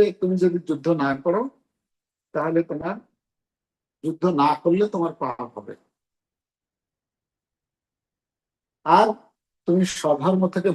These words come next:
ভ্রষ্ট হয়ে যাবে। আর একটা বলছেন, তোমার কীর্তি,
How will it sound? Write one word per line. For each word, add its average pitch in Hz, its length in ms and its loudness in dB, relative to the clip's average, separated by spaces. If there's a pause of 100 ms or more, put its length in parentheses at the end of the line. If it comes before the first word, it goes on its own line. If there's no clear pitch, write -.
ভ্রষ্ট 151 320 -4
হয়ে 123 300 -4
যাবে। 95 180 -14 (4000)
আর 180 260 4
একটা 202 180 0
বলছেন, 175 380 4 (2000)
তোমার 165 240 4 (160)
কীর্তি, 180 400 2